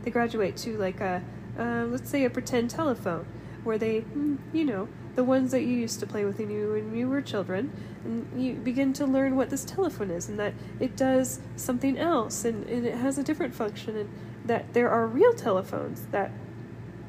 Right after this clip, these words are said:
allow you to communicate with one another, and that's a wonderful thing. And so as you stop playing with old toys, you're learning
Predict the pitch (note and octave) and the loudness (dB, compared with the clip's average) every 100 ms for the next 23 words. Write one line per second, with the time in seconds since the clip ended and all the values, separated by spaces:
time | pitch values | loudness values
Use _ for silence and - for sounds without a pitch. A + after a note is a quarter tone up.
0 | - - - - - A#3 A3 G#3+ G#3+ A3 | -14 -14 -14 -10 -4 2 4 4 4 0
1 | A#3 A#3+ C4+ G#4 - A#3 G#3+ - G3+ G#3 | -2 2 4 4 4 0 0 -4 -4 -4
2 | F#3+ G#3+ A3+ A#3 A#3+ A#3+ B3 C4 B3+ - | -2 -2 0 0 0 -2 -2 -2 -4 -2
3 | E4+ A#3+ A3 A3+ A3+ - - - - - | 0 0 0 -2 -2 -6 -12 -12 -12 -12
4 | - - C4+ C4 C4+ D4+ D4+ C#4 - B3+ | -12 -4 2 4 4 4 2 -2 0 2
5 | B3+ B3 B3 B3 B3+ - - - - - | 4 4 2 0 -2 -8 -14 -14 -14 -14
6 | - - - - - C4 B3+ C4 - - | -14 -12 -4 -2 2 2 4 2 -2 -12
7 | - B3+ A#3+ A#3 A#3 A#3 A3+ A3+ - - | -2 2 4 2 0 0 0 -2 -4 -2
8 | A#3 A3+ - - B3+ A#3 G3+ G#3 C4+ - | 0 0 -4 -4 2 2 2 0 -2 -6
9 | - - - - - - - - - A#3+ | -8 -10 -14 -14 -12 -12 -14 -12 -4 0
10 | B3 B3+ B3+ B3 C#4 D#4 D#4+ C4 A#3 A#3 | 4 4 4 4 4 4 4 4 2 0